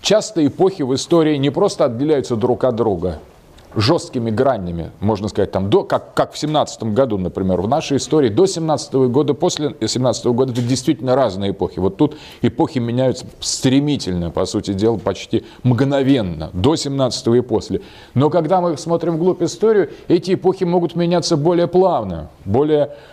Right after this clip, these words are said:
незаметно для внешнего наблюдателя, особенно если мы имеем о них довольно мало исторических сведений или сомнения, разночтения в трактовке смысла исторических процессов. Поэтому чрезвычайно важно понять,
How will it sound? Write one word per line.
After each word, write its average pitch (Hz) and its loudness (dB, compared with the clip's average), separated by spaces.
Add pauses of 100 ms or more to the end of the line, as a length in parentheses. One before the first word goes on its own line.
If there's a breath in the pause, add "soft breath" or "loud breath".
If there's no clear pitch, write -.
(240 loud breath)
незаметно 165 2
для 117 2
внешнего 117 0
наблюдателя, 131 2
особенно 139 0
если 139 2
мы 131 0
имеем 135 2
о 127 0
них 127 -4
довольно 127 0
мало 135 2
исторических 127 -2
сведений 98 0 (300 loud breath)
или 131 2 (120)
сомнения, 135 0
разночтения 127 0
в 131 -6
трактовке 147 0
смысла 123 0
исторических 90 -2 (260 loud breath)
процессов. - -4 (400 loud breath)
Поэтому 143 0
чрезвычайно 147 0
важно 151 0
понять, 120 -2